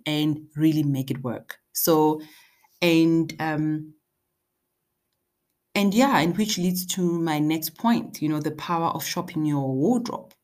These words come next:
you know. Um, I, I literally, that, I ended up doing that.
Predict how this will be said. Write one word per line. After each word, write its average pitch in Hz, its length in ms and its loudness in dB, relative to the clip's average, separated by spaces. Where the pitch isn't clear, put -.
you 156 140 -2
know. 147 320 -2
Um, 151 540 -2
I, 156 160 0
I 135 240 -4
literally, 170 460 -4
that, 139 340 -4
I 156 100 2
ended 165 200 -4
up 156 140 -6
doing 151 240 -2
that. 143 240 -6